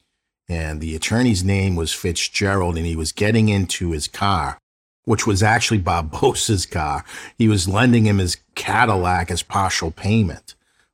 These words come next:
and they put a bomb under it, and that's how intent they were on hurting anybody close to Barbosa.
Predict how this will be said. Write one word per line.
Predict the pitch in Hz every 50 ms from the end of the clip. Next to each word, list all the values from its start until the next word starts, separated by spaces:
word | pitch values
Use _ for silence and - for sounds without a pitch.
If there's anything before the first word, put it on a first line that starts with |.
| _ _ -
and | 92 87
they | 85 85
put | 82 - - 110 107
a | 92
bomb | 87 87 92 95 104 113 117 104 85
under | 78 78 76 73 76 76
it, | 78 76 73 - -
and | 90 85 78 78 76 76 76
that's | 80 90 107 - -
how | 98 95 98 95
intent | 90 82 80 - - - 117 113 110 -
they | - 85
were | 85 85 90 87 85 82
on | 80 82 80
hurting | 76 - - - 107 107 110 107 95 85 82 82 - _ -
anybody | 104 107 110 110 107 95 90 98 92 87 85
close | 82 - - 92 90 87 85 -
to | - 82
Barbosa. | 76 80 78 76 73 76 73 80 80 85 87 - - - - -